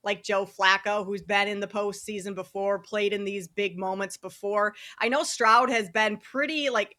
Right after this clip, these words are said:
unfazed throughout points in this season, led a ton of fourth quarter drives, things like that. Like, he looks like he's, he's primed for moments like this, but it still just makes me a little worried having a rookie quarterback, um, against, you know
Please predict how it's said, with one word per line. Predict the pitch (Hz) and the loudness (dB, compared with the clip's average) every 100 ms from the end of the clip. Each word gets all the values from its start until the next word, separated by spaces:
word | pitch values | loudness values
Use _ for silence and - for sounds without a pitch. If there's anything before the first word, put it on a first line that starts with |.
| 233 | 0
unfazed | 262 254 - 220 220 190 - | 0 -2 -2 0 0 -4 -8
throughout | 202 196 202 - | -2 0 0 -2
points | 208 202 | -6 -6
in | 196 | -6
this | 196 185 | -6 -8
season, | 208 202 190 180 - - 220 | -8 -6 -6 -8 -12 -18 -2
led | 220 | -2
a | 196 | -2
ton | - 247 | -2 0
of | 240 | 0
fourth | 240 240 233 | 0 0 0
quarter | 233 220 | -2 0
drives, | 202 208 208 208 196 | 0 2 2 2 0
things | - 233 220 | -4 -4 -2
like | 196 196 | -4 2
that. | 196 | 2
Like, | 208 214 | 2 -4
he | 277 | -6
looks | 277 269 302 | -2 -2 0
like | 320 262 | -2 -2
he's, | 233 220 - | -4 -10 -10
he's | 220 214 175 | -8 -8 -10
primed | - 226 214 233 226 | -8 0 2 2 0
for | 214 | -6
moments | 196 202 220 214 | -4 -2 -4 -2
like | 196 185 | -4 -2
this, | 208 220 - - - - | 0 0 -2 -16 -20 -10
but | 233 | -8
it | 226 | -6
still | - 285 | 2 2
just | 269 262 | 2 -2
makes | 247 233 - | -2 -4 -4
me | 240 233 | -6 -4
a | |
little | 208 220 226 | -2 0 0
worried | 208 208 208 | 0 0 2
having | 202 202 196 | 0 -2 -4
a | |
rookie | 196 196 196 | -4 -4 -6
quarterback, | 180 196 196 196 196 190 _ - - | -4 -4 0 4 4 2 _ -20 -4
um, | 202 190 185 185 - | 2 4 4 2 -4
against, | 233 214 220 - - | -4 -2 -4 -12 -6
you | 262 | -2
know | 220 | -2